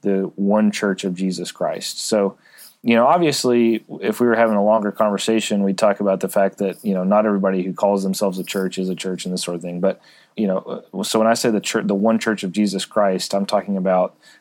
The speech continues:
those churches who acknowledge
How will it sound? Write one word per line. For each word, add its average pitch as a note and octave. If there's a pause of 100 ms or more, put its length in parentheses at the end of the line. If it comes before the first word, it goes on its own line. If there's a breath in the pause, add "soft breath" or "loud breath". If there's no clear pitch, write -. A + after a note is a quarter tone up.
those G#2
churches G#2+
who G2+ (540 soft breath)
acknowledge G#2